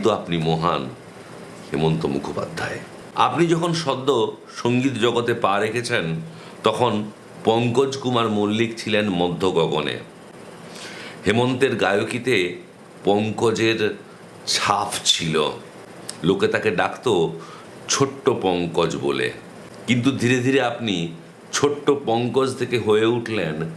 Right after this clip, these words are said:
হেমন্ত মুখোপাধ্যায়, কারণ আপনি বুঝেছিলেন শিল্পীর সব থেকে প্রয়োজনীয় জিনিস হচ্ছে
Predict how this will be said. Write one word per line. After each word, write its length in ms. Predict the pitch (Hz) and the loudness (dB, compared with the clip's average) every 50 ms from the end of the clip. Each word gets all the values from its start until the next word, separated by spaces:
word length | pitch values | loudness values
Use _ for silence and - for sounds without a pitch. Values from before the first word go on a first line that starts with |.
| - - - - - 92 | -12 -16 -16 -4 0 2
হেমন্ত 420 | 98 101 107 113 117 113 110 107 | 2 4 4 4 4 2 2 2
মুখোপাধ্যায়, 880 | 101 95 90 85 82 87 82 82 80 76 69 65 69 73 71 67 65 64 - - - - - - - - - - - - | 2 2 2 2 2 2 2 4 2 2 0 -2 -2 0 0 0 0 -2 -4 -10 -14 -18 -20 -18 -18 -18 -18 -16 -2 0
কারণ 240 | 101 101 113 117 123 | 2 2 4 2 0
আপনি 200 | 120 120 117 123 | 0 0 0 0
বুঝেছিলেন 760 | 104 101 104 107 113 113 - 123 117 107 92 80 76 76 71 - - - - - - - - - | 0 0 2 2 0 0 0 0 2 2 2 2 0 -2 -6 -10 -12 -16 -18 -18 -18 -16 -14 -8
শিল্পীর 720 | - - - - 117 113 104 98 104 120 120 113 110 90 - - - - - | -4 0 2 2 4 2 2 0 2 2 2 2 2 0 -4 -10 -14 -12 -8
সব 540 | - - - - - 123 117 113 - - - | -4 -2 -2 2 2 2 2 0 -2 -2 -2
থেকে 280 | - 113 - - 110 | -2 0 2 2 2
প্রয়োজনীয় 920 | 110 110 - 95 95 98 101 104 104 98 107 110 110 110 110 110 101 98 - | 0 2 2 2 4 6 6 4 4 2 0 0 0 0 0 0 0 0 2
জিনিস 340 | 87 85 90 101 101 101 | 0 0 0 0 0 0
হচ্ছে 580 | 107 98 - - - - 80 73 69 71 67 - | 0 -2 -2 -2 -2 0 2 4 4 2 0 -2